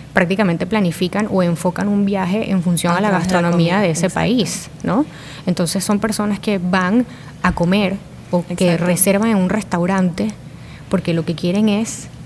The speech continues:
Speaker 1: ir de repente un fin de semana o, o, o estás de, de momento en ese país y entonces vas a un restaurante de, de la ciudad
Speaker 2: Exacto.
Speaker 1: famoso porque quieres probarlo. Entonces, eh, planifican todo el itinerario.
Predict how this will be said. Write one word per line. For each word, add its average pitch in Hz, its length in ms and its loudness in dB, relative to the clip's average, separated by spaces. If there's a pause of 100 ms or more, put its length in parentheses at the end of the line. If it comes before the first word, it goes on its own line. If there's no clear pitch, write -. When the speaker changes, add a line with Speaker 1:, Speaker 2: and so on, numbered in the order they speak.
Speaker 1:
ir 214 340 2 (140)
de 190 80 2
repente 180 300 2
un 196 60 2
fin 220 120 4
de 214 80 4
semana 196 580 2 (180)
o, 175 520 2 (100)
o, 180 260 -2
o 185 100 0
estás 165 320 -4 (240)
de, 196 300 -2
de 185 140 4
momento 180 380 4
en 208 60 2
ese 202 180 0
país 185 360 0
y - 60 -2
entonces 175 400 0 (400)
vas 196 500 6 (340)
a 180 60 4
un 180 140 4
restaurante 175 1000 0
de, 185 260 -2
de 180 120 2
la 165 120 0
ciudad 180 480 2 (140)
Speaker 2:
Exacto. - 120 -8
Speaker 1:
famoso 185 440 4
porque 170 260 -2
quieres 165 240 -4
probarlo. 170 600 0 (320)
Entonces, 185 580 0
eh, 170 280 0 (140)
planifican 180 540 2
todo 220 200 2
el 233 80 4
itinerario. 220 720 4